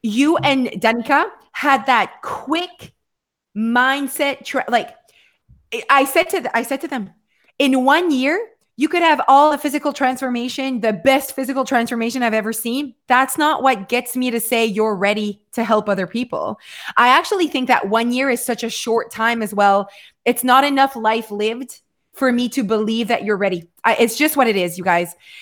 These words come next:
And, um, you know, tons of people are like, "It's been a year." I'm like, "Yeah, but that's, like, babies. Like,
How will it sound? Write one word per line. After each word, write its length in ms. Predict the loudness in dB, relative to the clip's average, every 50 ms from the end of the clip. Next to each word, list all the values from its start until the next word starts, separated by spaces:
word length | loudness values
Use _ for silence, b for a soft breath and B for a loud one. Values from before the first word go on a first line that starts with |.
| B B B B B B 2
And, 320 | 2 4 4 2 2 -2 -2 0 2
um, 240 | 4 4 4 2 0
you 80 | -2 -2
know, 100 | 0 0
tons 180 | -2 -2 -2
of 60 | 0
people 100 | 2 2
are 60 | 2 2
like, 120 | 2 2
"It's 160 | 0 0 0
been 160 | 2 2 2
a 60 | 4 4
year." 180 | 4 4 4
I'm 80 | 4 4
like, 240 | 2 0 -2 -4 -10 _
"Yeah, 360 | -10 -4 -2 2 2 4 2
but 120 | 2 2 2
that's, 240 | 2 2 2 2 -2
like, 220 | -4 -4 -4 -4
babies. 600 | -4 -2 -2 -2 -4 -6 -6 -8 -8 -8 -8 -6
Like, 200 | -6 -6 -6 -8